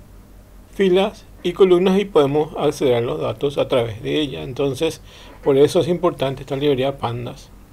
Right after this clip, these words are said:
Y se utiliza con otras herramientas para generar información, para análisis de datos, para machine learning y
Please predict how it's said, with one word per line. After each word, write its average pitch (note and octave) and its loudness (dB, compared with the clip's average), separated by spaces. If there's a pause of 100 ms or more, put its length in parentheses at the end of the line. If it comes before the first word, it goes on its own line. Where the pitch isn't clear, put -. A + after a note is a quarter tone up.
(1200)
Y F3 -4
se - 6
utiliza F#3 2
con G3 2
otras D#3 -2 (180)
herramientas C3+ -2 (320)
para A#2 0 (760)
generar C#3 2
información, C#3 0 (360)
para C3+ 2
análisis E3+ -2 (920)
de E3 4
datos, C3+ 2 (680)
para C#3+ 4
machine D#3 -2 (100)
learning D3+ 4 (1120)
y B3 -4